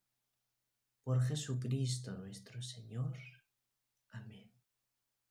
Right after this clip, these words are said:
Y la bendición de Dios Todopoderoso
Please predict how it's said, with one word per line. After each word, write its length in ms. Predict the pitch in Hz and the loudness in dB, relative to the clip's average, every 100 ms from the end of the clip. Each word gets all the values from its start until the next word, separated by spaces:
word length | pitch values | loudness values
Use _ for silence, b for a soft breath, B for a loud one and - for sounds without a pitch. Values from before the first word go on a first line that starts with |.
| _ _ _ _ _ _ _ _ _ _ _ _ _ _ _ _ _ _ _ _ | _ _ _ _ _ _ _ _ _ _ _ _ _ _ _ _ _ _ _ _
Y 120 | 143 147 | -2 2
la 140 | 151 | 4
bendición 920 | 156 151 135 127 123 131 117 110 107 | 4 2 4 2 0 2 2 2 -4
de 160 | 107 101 | -8 -8
Dios 460 | 113 120 117 113 - | -2 0 0 -2 -8
Todopoderoso 1080 | 101 98 98 101 101 110 127 - - 180 | -8 -10 -10 -12 -10 -6 -6 -6 -8 -8